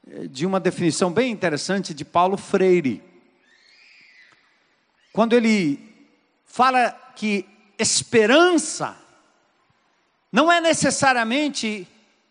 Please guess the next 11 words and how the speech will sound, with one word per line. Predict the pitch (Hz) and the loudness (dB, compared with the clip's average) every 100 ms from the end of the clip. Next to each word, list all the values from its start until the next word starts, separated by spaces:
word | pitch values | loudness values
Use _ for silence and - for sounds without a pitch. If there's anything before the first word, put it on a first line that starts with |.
| _ _ | _ _
espera, | - - - - - 269 311 214 131 151 - _ _ _ _ _ _ _ _ _ _ _ - | -8 -6 -6 -6 0 2 2 0 -2 -6 -10 _ _ _ _ _ _ _ _ _ _ _ -4
para | 214 254 294 294 | -2 0 0 0
e | 285 240 | -2 -2
espera, | 175 - - - - 247 269 196 139 160 - _ _ _ _ _ _ _ _ - | -4 -6 -8 -10 -4 -2 0 0 -2 -6 -12 _ _ _ _ _ _ _ _ -2
mas | 233 226 | -2 0
esperança | 302 - 294 254 320 339 - - 170 185 - _ - _ - | -2 -2 0 2 4 2 0 0 0 -2 -10 _ -20 _ -12
é | 208 | -10
de | 170 233 | -6 -4
esperançar. | 240 - - - 302 294 247 - - 180 151 - - - | -2 -4 -6 -4 0 0 -2 -6 -2 0 0 -6 -20 -16
Esperançar | 202 - - 339 311 247 - 269 277 | -8 -8 -2 2 2 0 0 0 -2
significa | - 240 240 240 285 277 269 | -6 -2 -2 0 -2 0 -2